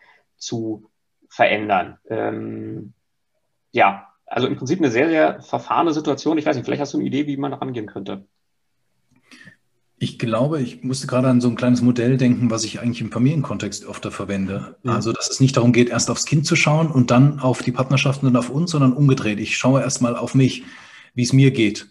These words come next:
Speaker 2: Und ich sorge dafür, dass es mir möglichst gut geht, der Stress einigermaßen im Griff ist und ich, ähm, ich dafür sorge, dass ich das, diesen ganzen,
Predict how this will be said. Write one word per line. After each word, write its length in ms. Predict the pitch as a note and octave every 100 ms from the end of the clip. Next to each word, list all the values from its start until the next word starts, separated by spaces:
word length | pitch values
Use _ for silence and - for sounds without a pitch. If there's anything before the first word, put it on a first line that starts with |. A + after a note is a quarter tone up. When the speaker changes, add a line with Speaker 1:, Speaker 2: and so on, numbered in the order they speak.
| _ _
Speaker 2:
Und 100 | A#2+
ich 120 | A2+
sorge 240 | - B2 C3+
dafür, 300 | C3 - C3
dass 160 | A#2
es 100 | -
mir 160 | C3 B2
möglichst 420 | B2 B2 B2 A#2+
gut 200 | - D#3+
geht, 400 | - D3 C#3+ -
der 80 | A#2+
Stress 320 | - - C#3
einigermaßen 600 | C3 C3 B2 A#2+ A#2 A#2+ B2
im 180 | B2
Griff 280 | A#2+ - B2+
ist 180 | B2 -
und 320 | - A2+ G#2+
ich, 160 | A2 -
ähm, 540 | A2 G#2+ G#2+ G2 - _ _ _ _
ich 140 | -
dafür 180 | A#2 A#2
sorge, 380 | G#2 G#2+ B2 C3+
dass 160 | A#2+
ich 80 | C3
das, 240 | B2+ - -
diesen 200 | A2+ A#2
ganzen, 520 | A2 A#2+ A2+ G#2+